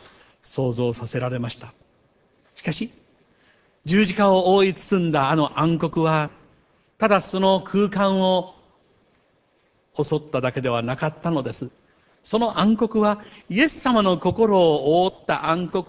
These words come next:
のただの象徴でしかなかったのです。私の父は常に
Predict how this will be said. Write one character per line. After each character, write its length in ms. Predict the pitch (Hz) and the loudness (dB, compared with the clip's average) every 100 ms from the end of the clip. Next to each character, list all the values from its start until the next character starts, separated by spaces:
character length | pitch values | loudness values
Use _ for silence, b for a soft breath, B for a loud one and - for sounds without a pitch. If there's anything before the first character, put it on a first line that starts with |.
| 185 | -2
の 260 | 185 175 B B B | 0 -2 B B B
た 140 | 180 | 0
だ 60 | 156 | 2
の 160 | 139 131 | 0 -2
象 320 | - 185 185 | 0 2 2
徴 260 | 196 185 | 0 0
で 100 | 180 | 0
し 100 | 170 | -2
か 120 | - 117 | -2 -2
な 100 | 120 | -2
か 120 | 139 | -4
っ 60 | - | -4
た 80 | 147 | -4
の 100 | 143 | -2
で 120 | 131 | -4
す。 200 | - 120 _ _ _ b b b b b b b b b _ | -8 -12 _ _ _ b b b b b b b b b _
私 300 | 180 214 202 | -2 -2 2
の 120 | 214 | 2
父 220 | 208 - 208 | 0 0 2
は 140 | 190 | 2
常 240 | 202 202 | 2 0
に 560 | 180 175 147 - - | 2 2 0 -4 -18